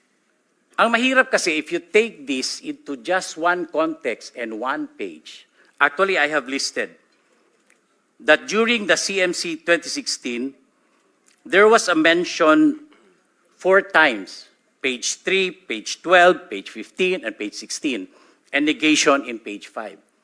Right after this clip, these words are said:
But if, if a, an ordinary policeman would interpret this, it means it will still be based on how the law operates.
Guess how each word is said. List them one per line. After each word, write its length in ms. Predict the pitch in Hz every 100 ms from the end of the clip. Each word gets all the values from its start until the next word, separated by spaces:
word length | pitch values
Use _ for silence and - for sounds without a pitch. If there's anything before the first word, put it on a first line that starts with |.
| _ _ _ _ _ _ _
But 180 | 277 285
if, 160 | 285 - _ _ -
if 180 | 226 - -
a, 240 | 190 165 -
an 220 | 156 -
ordinary 580 | 247 277 233 190 175 165
policeman 720 | - 160 165 - 139 135 127
would 160 | 120 135
interpret 600 | 143 143 120 110 101 95
this, 400 | 87 80 - - _ _ _ _ _ _ _ _ -
it 280 | 262 - 190
means 580 | 143 131 180 - - _ _ _ _ _ _ _ _ -
it 200 | 233 294
will 140 | 285
still 300 | - 277 277
be 120 | 233
based 440 | 185 196 214 - -
on 160 | 214 -
how 280 | 196 220
the 160 | 202 190
law 240 | 190 185
operates. 600 | 185 165 226 254 - -